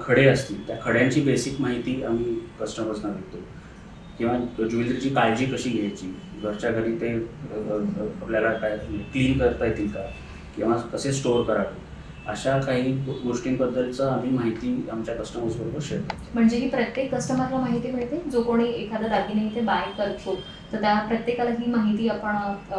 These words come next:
Speaker 2: पूर्णपणे पुरवतो?
Speaker 1: हो, म्हणजे, अ, अर्थातच का-, अ, दुकानात आल्यावरती तर आमचे सेल्स पर्सन ट्रेंड आहेत, ते स्वतः माहिती देतातच. पण आम्ही ही अशी खास अजून डिटेलमध्ये कोणाला माहिती हवी असेल, तसे स्पेशल सेशन्सही घेतो, जिथे आम्ही कस्टमर्सना इन्व्हाइट करतो.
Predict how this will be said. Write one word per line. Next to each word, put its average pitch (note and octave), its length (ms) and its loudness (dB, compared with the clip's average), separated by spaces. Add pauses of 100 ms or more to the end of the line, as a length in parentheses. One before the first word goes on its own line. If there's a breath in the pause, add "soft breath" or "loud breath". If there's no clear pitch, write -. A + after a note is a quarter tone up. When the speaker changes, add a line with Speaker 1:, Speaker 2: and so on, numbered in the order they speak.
Speaker 2:
पूर्णपणे A3+ 680 4
पुरवतो? G3+ 380 2
Speaker 1:
हो, C3+ 60 2
म्हणजे, A2 300 2 (220)
अ, A2 40 -4 (340)
अर्थातच C3+ 520 2 (280)
का-, A#2 80 2
अ, G#2+ 200 2 (300)
दुकानात A2 360 2
आल्यावरती B2+ 500 6
तर C3+ 60 4
आमचे B2 240 4
सेल्स A#2 240 -2
पर्सन B2+ 360 -2
ट्रेंड B2 260 4
आहेत, A#2+ 260 2
ते B2+ 100 -4
स्वतः - 280 -4
माहिती A#2 320 0
देतातच. G#2+ 520 0 (640)
पण - 140 2
आम्ही B2 260 4
ही C3 200 4
अशी D3 260 2
खास B2+ 280 4
अजून C3+ 280 4
डिटेलमध्ये C3+ 720 6
कोणाला B2+ 340 2
माहिती A#2 340 0
हवी A2+ 180 4
असेल, - 360 -4
तसे B2+ 200 -6
स्पेशल B2+ 360 -4
सेशन्सही C3+ 580 0
घेतो, - 520 -8
जिथे G#2 180 0
आम्ही A#2 180 2
कस्टमर्सना B2 480 -2
इन्व्हाइट A2+ 400 0
करतो. - 200 -4